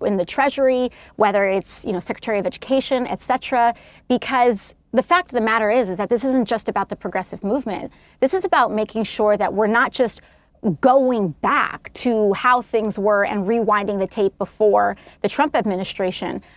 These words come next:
But this is about making sure how, how are we going to not just make up for lost time, but leap into the future and actually ensure that we are making the investments and policy decisions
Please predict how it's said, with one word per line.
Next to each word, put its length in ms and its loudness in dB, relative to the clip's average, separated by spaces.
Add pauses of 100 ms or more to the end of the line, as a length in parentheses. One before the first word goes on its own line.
But 100 4
this 100 0
is 40 -8
about 220 2
making 180 0
sure 140 -2
how, 340 2
how 180 4
are 60 4
we 100 2
going 200 4
to 120 -4
not 240 2
just 200 -4
make 220 2
up 120 0
for 120 -2
lost 340 0
time, 420 -2 (260)
but 180 2
leap 500 2
into 240 0
the 100 0
future 560 -2
and 200 -2
actually 460 0
ensure 300 0
that 160 0
we 100 2
are 80 4
making 320 -2
the 120 0
investments 540 -4
and 120 -6
policy 420 -2
decisions 640 -6